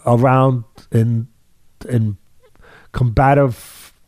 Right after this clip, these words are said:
positions for many, many, many, many years. And sometimes, uh,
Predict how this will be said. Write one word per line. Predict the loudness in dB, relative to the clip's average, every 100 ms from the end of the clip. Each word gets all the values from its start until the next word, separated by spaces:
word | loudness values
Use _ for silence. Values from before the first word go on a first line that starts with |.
| _ -2
positions | 0 2 0 0 -2 -2
for | -6 -4
many, | -2 0 0
many, | 0 0 0
many, | 0 0 0
many | -2 -2
years. | 0 0 -2 -4 -10 -20 _ _ _ -20 _ _ -2
And | 0 0 -2 -6 -10 -20 _ _ _ _
sometimes, | -10 -2 -2 0 0 0 0 -4 -2
uh, | 0 2 0